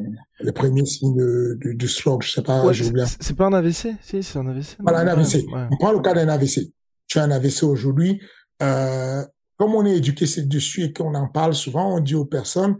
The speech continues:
Speaker 1: si vous avez l'impression que la personne qui est face à vous vous parle et qu'il y a un côté de sa, de ses lèvres ou de sa bouche ou de son œil qui est figé et qui ne bouge pas, c'est peut-être un signe de, de, de, de, de, d'A V C. Du coup, plus tôt vous allez appeler les secours et plus il va être sauvé.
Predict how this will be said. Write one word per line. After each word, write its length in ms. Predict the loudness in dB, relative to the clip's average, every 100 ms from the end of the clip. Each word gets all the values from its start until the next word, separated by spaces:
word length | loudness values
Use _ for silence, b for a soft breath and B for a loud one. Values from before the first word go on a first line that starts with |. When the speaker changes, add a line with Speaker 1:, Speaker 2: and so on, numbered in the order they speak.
| B B B
Speaker 1:
si 220 | -6 0
vous 180 | 2 2
avez 140 | 2
l'impression 540 | 2 2 0 0 0 0
que 100 | 0
la 120 | 0
personne 300 | 0 0 0
qui 120 | 0
est 40 | 0
face 280 | -2 -2
à 80 | -2
vous 280 | 0 0 -2 -10 _ _ -4
vous 200 | -2 0
parle 300 | 0 0 0
et 40 |
qu'il 160 | -2 0
y 100 | 0
a 60 |
un 60 | 0
côté 280 | -2 0 -2
de 60 |
sa, 260 | 0 -4 -4
de 200 | -2 -2
ses 200 | 0 0
lèvres 360 | 2 2 2
ou 60 | 0
de 60 | -2
sa 200 | -6 -2
bouche 260 | -2 -4
ou 20 |
de 100 | -10
son 200 | -6 -2
œil 140 | 0 0
qui 140 | -2
est 40 | -4
figé 460 | -6 -4 0 0
et 60 | 0
qui 120 | -6
ne 60 | -8
bouge 320 | 0 0 0 0
pas, 240 | 0 0 B B -6
c'est 240 | -4 0
peut-être 220 | 0 0
un 100 | 0
signe 580 | 0 0 2 2 2 -2 -8 _ _ _ _ -4
de, 220 | 0 2
de, 240 | 2 0
de, 220 | 2 0 0
de, 140 | -2
de, 220 | 0 -2
d'A 320 | -2 0 0 2
V 100 | 0
C. 320 | -2 -4 -8 _ B B
Du 140 | -2 2
coup, 400 | 2 0 -2 -4
plus 200 | 0 2 2
tôt 120 | 2
vous 160 | 2
allez 140 | 2 2
appeler 300 | 2 2 2
les 100 | 2
secours 320 | 0 0 0
et 80 | 0
plus 220 | -2 0
il 80 | 0
va 60 |
être 100 | -2
sauvé. 420 | -4 -2 -4 -4